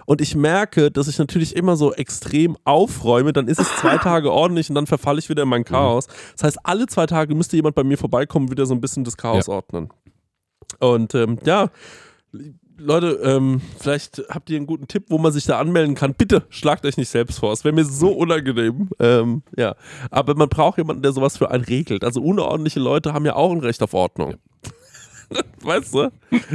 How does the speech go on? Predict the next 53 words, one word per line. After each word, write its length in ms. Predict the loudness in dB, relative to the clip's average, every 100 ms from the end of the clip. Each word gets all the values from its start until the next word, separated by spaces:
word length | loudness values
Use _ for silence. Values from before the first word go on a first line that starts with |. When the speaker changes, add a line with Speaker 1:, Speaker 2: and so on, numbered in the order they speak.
| -2
Speaker 1:
Das 100 | 2
ist 40 |
ja 60 | 2
nicht 220 | 2 -2
fair, 340 | 4 4 4 2
dass 160 | 0
es 140 | -2 2
nur 160 | 2
die 180 | 4 2 0 2
ordentlichen 480 | 2 4 2 2 0
Menschen 300 | -2 -2 -2
ordentlich 380 | -2 -2 -2
haben 220 | 0 -2 -2
dürfen. 420 | -4 -4 -8 -16 -16 _ _ _ _ _
Und 440 | -14 -12 -10 -4 0
wir, 140 | 0 -2 -4
wir 140 | -2
unordentlichen 560 | 0 2 2 0 0 0
Menschen 380 | -2 -2 -2
sollen 260 | 0 0 0
auch 240 | -2 -4 -8 -8
eine 140 | -6
ordentliche 380 | -4 -4 -4 -6
Wohnung 160 | -6
Speaker 2:
Ja. 180 | -4 -4
Speaker 1:
haben. 140 | -6 -12 -20 -20 _ -4
Ja, 240 | -2 -2 -6 -18 _
ich 80 | 0
Speaker 2:
Ja, 40 | 0
Speaker 1:
würd 60 |
Speaker 2:
bei 40 | 4
mir 60 | 4
Speaker 1:
sagen, 100 | 2
Speaker 2:
ist 80 |
das 100 | -2
so 100 | -10
phasenweise, 720 | -10 -8 -8 -8 -12 -12 -12 -12
ne? 200 | -12 -2
Speaker 1:
du 80 | 2
bist 180 | 2 0
doch 100 | -4
mega 240 | -4 -2 -2
ordentlich, 520 | -2 -2 -4 -6 -4
oder? 200 | -4 -4
Speaker 2:
Manchmal 240 | -4 -6 -6
krieg 140 | -8
ich's 80 | -6
hin, 140 | -6
manchmal 300 | -6 -10 -14
krieg 140 | -16 -18
ich's 120 | -16
nicht 160 | -16
hin. 160 | -16